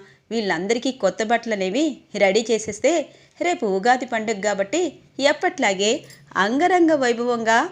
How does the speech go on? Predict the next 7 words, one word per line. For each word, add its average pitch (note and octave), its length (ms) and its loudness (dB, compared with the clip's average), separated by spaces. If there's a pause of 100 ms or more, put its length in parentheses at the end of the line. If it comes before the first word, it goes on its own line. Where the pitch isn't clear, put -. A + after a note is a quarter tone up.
(280)
సంతోషంగా C4+ 680 0
జరుపుకుంటాము" A#3+ 920 -2
అనగానే, G#3 640 -2 (320)
ఇంతలో A#3+ 580 4 (540)
మటన్ G#3 320 2
మాణిక్యం, A#3+ 600 2 (380)
"అబ్బా, A#3 360 4